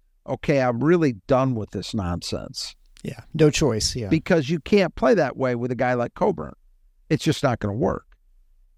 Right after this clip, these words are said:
Speaker 1: You know, you're, or you're, do-, if you try, you're not gonna be getting anything close to the best out of it. And so they,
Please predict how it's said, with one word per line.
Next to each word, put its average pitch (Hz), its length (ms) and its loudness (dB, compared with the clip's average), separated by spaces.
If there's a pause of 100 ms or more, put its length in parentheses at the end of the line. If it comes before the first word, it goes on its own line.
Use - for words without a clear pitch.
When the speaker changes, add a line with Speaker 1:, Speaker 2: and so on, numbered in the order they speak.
(600)
Speaker 1:
You 113 120 -6
know, 104 120 -2
you're, 156 200 4
or 202 100 4
you're, 180 140 4
do-, 175 120 4
if 165 280 0
you 170 100 0
try, 226 440 2
you're 143 180 2
not 165 240 0
gonna 160 140 0
be 143 100 -2
getting 135 320 2
anything 135 320 -2
close 123 320 -2
to 117 100 -2
the 98 60 -6
best 156 360 -2
out - 140 -6
of - 120 -18
it. - 60 -20 (960)
And 120 140 -2
so 143 160 0
they, 131 160 2